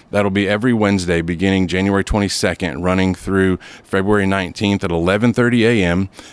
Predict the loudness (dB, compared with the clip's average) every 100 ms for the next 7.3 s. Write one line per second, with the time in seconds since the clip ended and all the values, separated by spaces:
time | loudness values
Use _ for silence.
0 | -8 -2 -2 0 2 2 0 -2 -2 0
1 | -2 0 0 2 2 0 0 0 0 -2
2 | 0 0 2 0 0 0 2 2 0 0
3 | -2 -2 -4 -2 -4 -2 -4 -4 -2 -4
4 | -2 -2 -2 -2 -4 -2 -6 -4 -2 0
5 | -2 -4 -4 -2 -4 -6 -14 -18 -20 -18
6 | -10 -8 -4 -4 -4 -2 -2 -2 -2 -2
7 | -2 -4